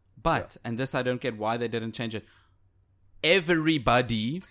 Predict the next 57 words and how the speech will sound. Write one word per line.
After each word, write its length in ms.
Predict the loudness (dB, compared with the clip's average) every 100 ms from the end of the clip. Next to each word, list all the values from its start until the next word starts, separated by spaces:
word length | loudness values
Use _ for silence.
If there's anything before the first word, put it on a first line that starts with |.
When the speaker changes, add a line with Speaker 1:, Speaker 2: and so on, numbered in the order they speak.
| 0
Speaker 1:
isn't 340 | 2 0 -2 -2
going 220 | -2 -4
to 120 | -6
want 260 | -6 -6 -6
Speaker 2:
<laughs> 40 |
Yeah. 100 | -8
Speaker 1:
that. 280 | -8 -8 -6
Speaker 2:
You 120 | -6 -6
thought 240 | -6 -2
there 80 | -2
should 200 | -2 -4
be 100 | -2
a 60 |
toggle, 400 | -2 -2 -2 -4
right? 280 | -6 -6 -6
Switch 240 | -8 -8 -4
it 60 |
on, 60 | 0
Speaker 1:
Exactly. 260 | 2 2 -2
Speaker 2:
switch 80 |
it 40 | -2
Speaker 1:
There 100 | 2
Speaker 2:
off, 60 |
Speaker 1:
should 180 | 2 2
Speaker 2:
right? 80 | 2
Speaker 1:
be 120 | 0
a 60 | 0
toggle 380 | -2 -4 -4 -4
Speaker 2:
Yeah, 160 | -4 -4 -6
yeah. 120 | -6
Speaker 1:
to 100 | -4
turn 280 | 0 2 2
this 220 | -2 -2
into 600 | -4 -6 -6 -8 -8 -10 -16 _ _ _ _ _ _ _ _ _ _ _
not 600 | -12 -8 -2 2 2 -2 -8
this. 760 | -2 2 2 -2 -4 -6 -8 -12 -20 -12
This 140 | -4 -2
is, 100 | -2 -6
this 260 | -8 -6
is 120 | -4 -2
what 100 | -2
I 140 | -2
said 320 | -4 -4 -2 0
earlier. 320 | 0 0 -2
This 200 | -4 -2
is 100 | -4
for 220 | -4 -4
the 80 | -4
parent 440 | -2 -2 0 -4
that 120 | -8 -6
wants 220 | -6 -6
to 140 | -10 -10
introduce 460 | -10 -8 -6 -6
golf 220 | -6 -8 -6
to 120 | -4
their 140 | -2
six-year-old. 640 | -2 -2 -4 -8 -8 -12